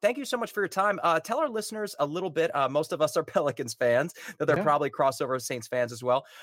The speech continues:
Speaker 1: Uh, what you do for The Athletic and where they can find your work.
Speaker 2: Yeah, so athletic dot com, uh, you being Pelicans fans, y'all all hopefully are very familiar with Will Guillory, who just does a wonderful job covering the team. But I do a lot of the film analysis for the New Orleans Saints for The Athletic. So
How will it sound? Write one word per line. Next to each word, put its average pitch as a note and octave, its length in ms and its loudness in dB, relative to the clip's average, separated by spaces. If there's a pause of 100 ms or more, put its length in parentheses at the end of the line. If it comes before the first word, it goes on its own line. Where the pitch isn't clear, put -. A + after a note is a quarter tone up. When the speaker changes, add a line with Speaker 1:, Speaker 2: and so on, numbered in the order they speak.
(140)
Speaker 1:
Uh, D3+ 220 4
what G#3+ 260 0
you A#3 60 -8
do G3+ 180 -12
for G3+ 120 -14
The G#3 140 -2
Athletic F#3+ 340 -4
and E3 100 -8
where F3+ 140 0
they F#3+ 80 -6
can F3 100 -10
find F3 240 -4
your E3 80 -8
work. F#3+ 300 -6 (640)
Speaker 2:
Yeah, C#4 140 4
so D3+ 300 0
athletic E3 380 0
dot F#3 140 0
com, D#3+ 280 0
uh, C3+ 140 -2 (240)
you E3+ 160 -6
being G#3 160 2
Pelicans G3+ 320 2
fans, C#3 240 2
y'all D3+ 120 4
all F#3+ 220 4
hopefully F3+ 360 4
are C#3+ 40 4
very D3+ 200 4
familiar D3 400 2
with C3 160 -2
Will C#3 160 0
Guillory, C3 400 2
who B2 180 -4
just A#2 280 -12
does B2+ 120 -10
a A#2+ 160 -8 (160)
wonderful C#3 480 -2
job B2 260 2
covering B2+ 380 0
the A#2 80 -6
team. B2 380 -4 (320)
But C3 160 -2
I F#3 160 4
do F3+ 200 8
a E3 40 6
lot D#3+ 160 6
of D3 80 2
the C#3 240 4 (160)
film G3+ 180 6
analysis D#3+ 460 2
for D3+ 160 -2
the C3+ 80 -4
New C3+ 120 -2
Orleans A2+ 320 -6
Saints D#3+ 240 -2
for C#3 120 -8
The C3 100 0
Athletic. A#2+ 400 -4
So A2+ 220 -4